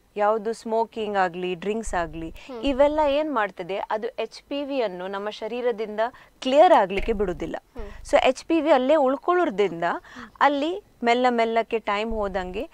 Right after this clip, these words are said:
Speaker 1: ಆ ಸೆಲ್ಸ್ಗಳಲ್ಲಿ ಬದಲಾವಣೆ ಬಂದು ಕ್ಯಾನ್ಸರ್ ಅನ್ನು ಉತ್ಪಾದನೆ ಮಾಡ್ತದೆ.
Speaker 2: ಓಕೆ. ಆ, ಹಾಗೆ ಡಾಕ್ಟರ್, ಒಬ್ರು ಕಾಲರ್ ಇದ್ದಾರೆ.
Speaker 1: ಓಕೆ,
Speaker 2: ಆ,
Speaker 1: ಶೂರ್.
Speaker 2: ಬ್ರಹ್ಮಾವರದಿಂದ ಲಿಲ್ಲಿ ಅಂತ. ಆ, ನಮಸ್ತೆ.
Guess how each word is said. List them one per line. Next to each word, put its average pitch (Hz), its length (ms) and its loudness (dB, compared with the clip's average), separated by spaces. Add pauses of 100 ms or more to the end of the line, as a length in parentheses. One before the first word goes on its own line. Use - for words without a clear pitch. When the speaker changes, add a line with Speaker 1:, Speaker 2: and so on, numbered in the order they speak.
(240)
Speaker 1:
ಆ 226 100 0
ಸೆಲ್ಸ್ಗಳಲ್ಲಿ 233 880 0
ಬದಲಾವಣೆ 214 640 -2
ಬಂದು 185 600 -8 (180)
ಕ್ಯಾನ್ಸರ್ 240 400 -2
ಅನ್ನು 190 200 -8
ಉತ್ಪಾದನೆ 170 640 -8
ಮಾಡ್ತದೆ. - 640 -12
Speaker 2:
ಓಕೆ. 208 320 -12 (320)
ಆ, 240 100 2
ಹಾಗೆ 302 160 6
ಡಾಕ್ಟರ್, 320 200 -2
ಒಬ್ರು 226 140 -4
ಕಾಲರ್ 285 340 8
ಇದ್ದಾರೆ. 185 360 -4
Speaker 1:
ಓಕೆ, - 300 4
Speaker 2:
ಆ, 208 160 -8
Speaker 1:
ಶೂರ್. 208 100 -8
Speaker 2:
ಬ್ರಹ್ಮಾವರದಿಂದ 254 840 -2
ಲಿಲ್ಲಿ 247 320 -4
ಅಂತ. 156 240 -8 (1200)
ಆ, 247 240 4
ನಮಸ್ತೆ. 330 420 6